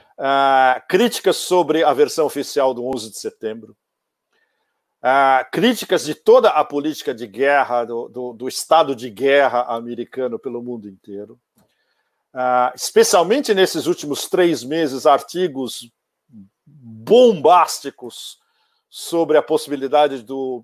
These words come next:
covid dezenove ter sido um vírus de laboratório, que a, a versão principal teria sido provavelmente do, escapado do Fort Detrick. O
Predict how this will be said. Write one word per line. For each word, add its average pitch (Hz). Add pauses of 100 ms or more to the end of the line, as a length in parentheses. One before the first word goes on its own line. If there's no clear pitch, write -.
covid 135
dezenove 135
ter 135
sido 139
um 127
vírus 123
de 110
laboratório, 123
que - (580)
a, 120
a -
versão 135
principal 135
teria 127
sido 120 (1000)
provavelmente 135
do, 113
escapado 123
do 113
Fort 113
Detrick. 127
O -